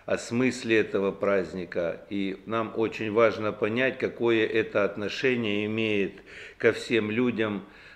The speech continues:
потому что до недавнего времени многие думали, что это чисто еврейский праздник.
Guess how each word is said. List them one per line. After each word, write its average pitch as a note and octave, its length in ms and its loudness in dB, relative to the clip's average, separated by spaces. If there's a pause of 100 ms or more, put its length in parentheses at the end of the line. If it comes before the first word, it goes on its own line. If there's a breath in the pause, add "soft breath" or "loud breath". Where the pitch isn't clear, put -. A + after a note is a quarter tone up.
(100)
потому A2 400 -2
что G2 680 0
до G2+ 180 -2
недавнего G#2+ 640 2
времени A2 500 2
многие G2+ 420 -2
думали, G2+ 460 0
что - 180 -4
это - 200 -2
чисто - 420 -4
еврейский G2+ 680 0
праздник. F#2+ 680 0